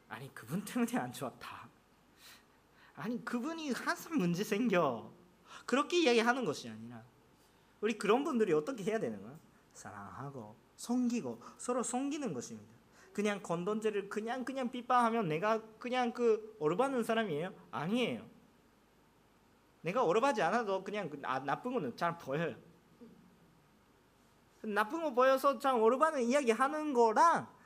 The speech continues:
내가 오르바는 사람이는 다른 문제예요. 그러니까 우리가 서로 섬기고 정말 서로 사랑하고 또 일치하면서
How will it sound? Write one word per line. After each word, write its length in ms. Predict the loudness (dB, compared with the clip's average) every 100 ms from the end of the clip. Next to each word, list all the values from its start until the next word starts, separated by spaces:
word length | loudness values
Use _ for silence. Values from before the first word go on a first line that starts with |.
| -20 _
내가 400 | -8 -6 -2 -2
오르바는 560 | 0 0 0 -2 -2 -4
사람이는 480 | -4 -4 -4 -6
다른 260 | -6 -6 -6
문제예요. 560 | -6 -8 -10 -12 -14 -16 _ _ _ _ -20 -20 _ -20 -20 -20 -20 _ _ _ _ _ _ _ _
그러니까 380 | -8 -6 -2 0
우리가 220 | 0 -2
서로 260 | -6 -8 -10
섬기고 840 | -8 -8 -8 -6 -6 -6 -6 -8 -14 -16
정말 200 | -10 -10
서로 240 | -8 -6 -4
사랑하고 680 | -4 -2 -2 -4 -6 -8
또 180 | -4 -2
일치하면서 1000 | -2 -6 -6 -6 -4 -6 -10 -10 -10